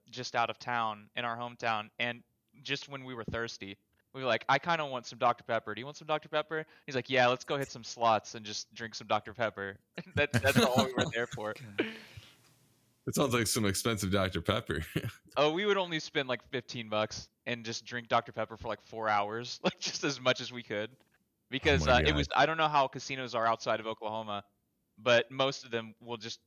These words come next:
Speaker 1: they'll just bring you Doctor Pepper or beer or whatever.
Speaker 4: Oh, yeah. I mean,
Speaker 1: Well
Speaker 4: especially, like, yeah, I mean, like, in s-, not small town per se, but, I mean, Vegas is just, like, a grand example. But, yeah, I mean, even, like, where we live,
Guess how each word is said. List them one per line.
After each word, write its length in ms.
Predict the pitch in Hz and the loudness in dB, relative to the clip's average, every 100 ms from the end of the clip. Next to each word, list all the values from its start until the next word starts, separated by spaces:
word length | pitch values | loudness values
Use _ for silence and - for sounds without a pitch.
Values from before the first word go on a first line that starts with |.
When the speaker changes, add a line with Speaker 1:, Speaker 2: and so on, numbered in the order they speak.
| _ | _
Speaker 1:
they'll 160 | 131 139 | -4 -2
just 240 | 139 - _ _ - | -4 -10 _ _ -12
bring 240 | 123 127 | -10 -8
you 140 | 117 113 | -8 -2
Doctor 280 | 113 - 110 | 0 -2 -4
Pepper 420 | 113 - 98 101 _ _ - | -4 -4 -10 -16 _ _ -6
or 180 | 120 110 | -6 -6
beer 380 | 110 110 120 113 | -8 -4 -2 -2
or 120 | 110 | -2
whatever. 240 | 110 120 | 2 2
Speaker 4:
Oh, 60 | 98 | 4
yeah. 200 | 98 95 | 4 4
I 80 | 92 | 4
mean, 160 | 104 101 | 4 4
Speaker 1:
Well 260 | 95 117 104 | 4 2 2
Speaker 4:
especially, 240 | - 95 | 4 4
like, 420 | 90 87 80 - - _ _ _ - | 4 4 2 -4 -20 _ _ _ 0
yeah, 360 | 107 95 78 80 | 4 4 2 0
I 100 | 85 | 2
mean, 220 | 92 87 | 4 4
like, 180 | 85 85 | 2 2
in 120 | 80 | 0
s-, 260 | - - - _ | 0 -4 -6 _
not 280 | 104 104 90 | -2 0 2
small 300 | - 98 82 | 0 2 0
town 420 | 76 - 87 82 | 0 -2 0 0
per 140 | 76 78 | 0 -2
se, 300 | - 82 78 | 0 0 0
but, 260 | 69 78 - - - _ _ - | 0 -2 -2 -14 -20 _ _ -4
I 80 | 95 | 0
mean, 400 | 85 78 76 76 _ _ _ _ | 2 2 0 -4 _ _ _ _
Vegas 480 | 107 95 107 92 85 | 0 2 4 2 2
is 120 | 82 | 2
just, 180 | 85 80 | 2 2
like, 140 | 85 80 | 0 0
a 80 | |
grand 440 | 73 71 85 85 82 | -4 -2 0 0 0
example. 460 | 73 78 76 76 | -2 -2 -2 -2
But, 280 | 67 80 82 | 0 0 2
yeah, 140 | 110 85 | 2 2
I 100 | 87 | 2
mean, 160 | 92 | 4
even, 200 | 92 92 | 4 4
like, 140 | 90 82 | 2 2
where 180 | 90 85 | 2 2
we 180 | 92 | 4
live, 360 | 87 82 80 - | 2 4 2 0